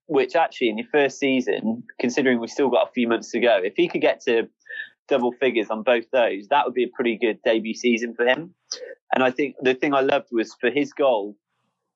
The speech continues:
was that he, um, the movement he had to,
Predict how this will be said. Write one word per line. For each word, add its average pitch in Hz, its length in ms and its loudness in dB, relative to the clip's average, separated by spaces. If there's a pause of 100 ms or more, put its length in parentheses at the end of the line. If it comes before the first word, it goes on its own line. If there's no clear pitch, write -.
(380)
was 120 320 -2
that 117 200 2
he, 123 300 2
um, 113 440 -4 (1400)
the 131 80 -2
movement 147 640 2
he 135 240 2
had 123 260 2
to, 117 160 -2